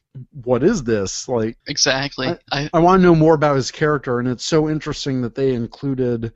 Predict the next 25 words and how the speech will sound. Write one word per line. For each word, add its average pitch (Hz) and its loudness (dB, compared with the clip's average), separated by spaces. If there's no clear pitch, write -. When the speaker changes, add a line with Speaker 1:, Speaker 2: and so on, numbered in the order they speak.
Speaker 1:
him 127 0
in 127 -2
this, 98 -8
as 143 2
Speaker 2:
Mm-hmm. 131 -2
Speaker 1:
opposed 135 -2
to, 139 -6
like, 120 0
maybe 120 -2
Chekhov 107 -4
or 104 -6
someone. 95 -10
Speaker 2:
Right, 131 -2
yeah. 123 0
'Cause 151 2
Chekhov 196 -4
would 151 -4
have 120 -10
worked. 123 -8
Speaker 1:
Yeah. 302 2
Speaker 2:
Scotty. 123 0
Scotty 135 -2
would 139 -4
have 120 -6
worked. - -6